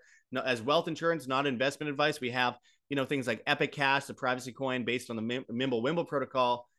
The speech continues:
You can find out more about them at Epic Cash Community on Telegram. That's Epic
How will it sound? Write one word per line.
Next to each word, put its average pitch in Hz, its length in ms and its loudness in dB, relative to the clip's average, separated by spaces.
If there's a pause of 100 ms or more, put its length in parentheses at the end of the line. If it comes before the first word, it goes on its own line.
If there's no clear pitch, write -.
You 117 80 -10
can 117 80 -12
find 131 220 2
out 123 100 2
more 123 140 0
about 117 180 0
them 131 140 0
at 113 180 -4
Epic 117 440 -2
Cash 117 340 0
Community 131 600 -2 (160)
on 104 160 -6
Telegram. 131 580 0
That's 110 240 -4
Epic 110 340 -6